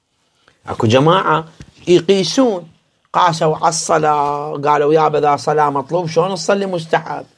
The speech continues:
شو لك علاقة؟ يصير، يصير أصلي مستحب. زين، نسد القوس ونفتح القوس رقم وش قد؟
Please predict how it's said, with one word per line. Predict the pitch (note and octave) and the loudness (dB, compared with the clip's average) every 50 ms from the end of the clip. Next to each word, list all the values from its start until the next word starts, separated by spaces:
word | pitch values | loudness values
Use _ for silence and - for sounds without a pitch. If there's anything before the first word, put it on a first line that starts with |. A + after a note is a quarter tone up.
| _ _ _ | _ _ _
شو | - - | -10 -4
لك | A2 G#2+ G#2 - | -4 -4 -4 -4
علاقة؟ | - G#2 G2+ - - - - | -6 -6 -6 -6 -8 -14 -20
يصير، | - - - C#3+ A#2 - - - _ _ _ _ _ _ _ _ _ _ _ _ - | -12 -2 0 0 0 0 -4 -14 _ _ _ _ _ _ _ _ _ _ _ _ -14
يصير | - G2 - - D#3 D3 G2+ | -12 -8 0 2 4 4 2
أصلي | - - B2+ C3+ F3 A#3 | 0 -2 -2 -2 -2 -2
مستحب. | C4+ F#3+ - - - - - _ _ _ _ _ _ _ _ _ - _ _ - - - _ - - - _ _ _ _ _ _ _ _ _ _ _ _ _ _ - - - _ - _ _ _ _ _ _ _ _ _ _ _ _ _ _ _ _ _ _ _ - | -6 -6 -10 -10 -14 -16 -16 _ _ _ _ _ _ _ _ _ -20 _ _ -18 -18 -18 _ -20 -20 -20 _ _ _ _ _ _ _ _ _ _ _ _ _ _ -20 -20 -20 _ -20 _ _ _ _ _ _ _ _ _ _ _ _ _ _ _ _ _ _ _ -8
زين، | - A#2 B2+ A#2 - - - - _ _ _ _ _ _ _ _ _ _ _ _ _ _ _ _ _ _ _ _ _ _ _ _ _ _ _ _ _ _ _ _ _ _ _ - - | -2 0 0 0 0 -4 -10 -20 _ _ _ _ _ _ _ _ _ _ _ _ _ _ _ _ _ _ _ _ _ _ _ _ _ _ _ _ _ _ _ _ _ _ _ -2 2
نسد | F#3 F#3+ D#3+ - C4 C4+ C#4 D4+ C#4+ | 2 4 4 4 4 2 2 2 0
القوس | A#3+ A#3 A3 - - F#3 F#3+ G3+ A3+ G#3 - - - - | 0 0 0 0 0 0 0 0 -2 -6 -12 -16 -10 -6
ونفتح | C3+ D3 D#3 D#3+ - - - - - D#3+ - - | -4 -2 -2 -2 -4 -6 -8 -8 -8 -8 -4 -4
القوس | D#3+ D3+ - - E3+ E3+ E3+ D#3+ D#3+ E3 | -6 -6 -4 -4 -2 -2 -2 -2 -2 0
رقم | D#3 D#3 - - E3 | -2 -2 0 0 0
وش | D#3+ D#3 D#3 | 0 0 0
قد؟ | D#3 D#3+ E3 E3 E3 | 0 -2 -4 -4 -4